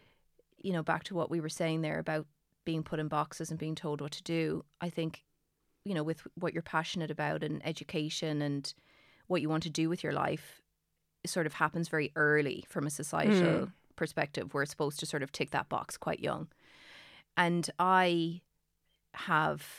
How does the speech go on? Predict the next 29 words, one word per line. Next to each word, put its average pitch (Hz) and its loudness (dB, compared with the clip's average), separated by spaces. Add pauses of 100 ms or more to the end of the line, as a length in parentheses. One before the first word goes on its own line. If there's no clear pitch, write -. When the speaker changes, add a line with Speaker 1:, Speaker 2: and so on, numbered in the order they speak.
(1160)
Speaker 1:
ticked - -4
many 170 4
boxes - -4
along 151 0
the 151 0
way, 147 2
and 180 0
then 185 2
I've 180 0
completely 175 -4
changed 180 -2
the 143 -4
box, - -2
Speaker 2:
Mm-hmm. 202 -2
Speaker 1:
and 165 4
then 160 2
I've 156 0
picked 175 -6
up 165 -8
another 165 0
box 143 0
and 165 -6
ticked - -6
that 160 -2
box. - -4 (400)
<laughs> - 4
And - 4 (800)
I'm 196 4
really 196 0